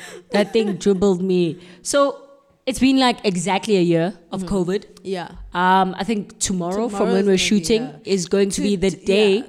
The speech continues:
Speaker 2: Tonight we were, we were literally counting down to the hour, to midnight. The
Speaker 1: We were
Speaker 2: midnight we were,
Speaker 1: promised
Speaker 2: the midnight we
Speaker 1: we were
Speaker 2: had
Speaker 1: promised
Speaker 2: debated about.
Speaker 1: twenty-one <laughs> days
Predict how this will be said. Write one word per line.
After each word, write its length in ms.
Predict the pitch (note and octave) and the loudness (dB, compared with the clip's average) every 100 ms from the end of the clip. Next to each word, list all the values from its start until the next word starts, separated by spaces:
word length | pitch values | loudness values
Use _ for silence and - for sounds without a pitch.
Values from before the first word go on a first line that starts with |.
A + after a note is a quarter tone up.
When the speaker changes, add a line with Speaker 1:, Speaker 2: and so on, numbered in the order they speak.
| - | -14
Speaker 2:
Tonight 500 | C#4 A#3+ A3+ B3+ D#4 | -16 -12 -10 -10 -12
we 60 | C4 | -12
were, 200 | A#3+ G#3 G3 | -12 -12 -10
we 100 | A3+ | -8
were 100 | G#3+ | -8
literally 320 | A3 A3+ A#3+ | -10 -12 -12
counting 480 | A#3 A3+ G#3 A#3 G#3 | -12 -12 -12 -12 -12
down 300 | F3 F3 F3+ | -12 -12 -12
to 80 | F#3+ | -14
the 120 | E3+ - | -14 -10
hour, 240 | F3 E3 | -10 -12
to 120 | D#3 G#3+ | -14 -10
midnight. 680 | G3 F3 E3+ - - - _ | -10 -10 -16 -20 -20 -20 _
The 80 | G3+ | -2
Speaker 1:
We 40 | G#3 | 0
were 20 | |
Speaker 2:
midnight 220 | G#3 G3+ | 0 2
we 20 | G3 | 2
were, 40 | |
Speaker 1:
promised 760 | A3+ G#3+ G3+ E3 E3 - - - _ _ - _ | 4 4 2 0 -6 -8 -10 -10 _ _ -20 _
Speaker 2:
the 80 | G#3+ | -2
midnight 420 | A#3 A#3 G#3+ G#3+ | 0 0 -4 -2
we 80 | G#3 | 0
Speaker 1:
we 40 | |
were 60 | G#3 | 2
Speaker 2:
had 120 | F#3+ | 2
Speaker 1:
promised 320 | A#3+ A3+ G#3+ | 0 0 -2
Speaker 2:
debated 260 | F#3 E3 E3+ | -4 -4 -2
about. 60 | - | 2
Speaker 1:
twenty-one 880 | G3+ G3 F#3+ F3 F3+ F3 F#3 F#3 E3+ | 2 2 -4 -6 -4 -2 -2 -4 -4
<laughs> 100 | F3 | -2
days 420 | E3+ D#3+ D#3 D3+ | 0 0 -2 -6